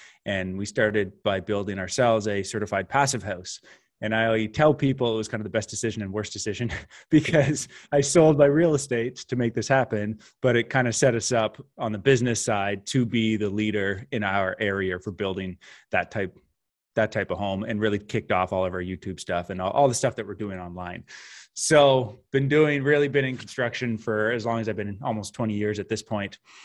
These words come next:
and real estate, and recently got back into real estate, uh, again, but into a multi-unit building and I'm partnering up with some people, and we have a lot of exciting things going on.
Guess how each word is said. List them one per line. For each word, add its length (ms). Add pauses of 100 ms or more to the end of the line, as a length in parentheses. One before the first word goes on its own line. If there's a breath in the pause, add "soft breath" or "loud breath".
(320 loud breath)
and 560 (240)
real 280
estate, 320
and 240
recently 520
got 320
back 260
into 280
real 240
estate, 600 (160)
uh, 240
again, 600 (500 loud breath)
but 280
into 420
a 20
multi-unit 500
building 360
and 100
I'm 60
partnering 400
up 160
with 80
some 100
people, 300
and 100
we 120
have 140
a 40
lot 160
of 80
exciting 320
things 240
going 220
on. 180